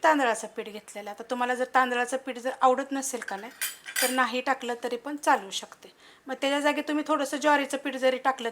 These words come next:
तरी चालेल, खूप छान लागतं. आणि कधीकधी ना, तुम्ही असं पण एकदा करून बघा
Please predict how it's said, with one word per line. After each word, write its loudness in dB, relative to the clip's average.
तरी -6
चालेल, -2
खूप -10
छान 0
लागतं. -6
आणि -4
कधीकधी 0
ना, 2
तुम्ही -2
असं 0
पण -2
एकदा -2
करून -4
बघा 0